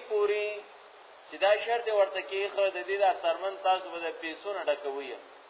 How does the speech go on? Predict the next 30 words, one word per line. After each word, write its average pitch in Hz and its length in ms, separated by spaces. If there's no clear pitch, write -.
نو - 140
ځکه 226 260
به 208 100
درته 180 220
درکوم، 165 360
هغې 170 240
دا 170 140
شرط 185 320
مجبوره 151 420
نه 147 120
قبول 131 320
کړم. 117 260
دا 165 220
کوم 240 240
واقعات 220 520
ابن 175 240
کثیر 196 400
نور 233 180
ذکر 202 300
کړي 220 320
په 208 60
روایت 196 360
ابن 180 160
عباس 175 420
سے 208 120
باندې. 151 440
نو 139 80
دې 180 160
روایت 196 440
کې 240 300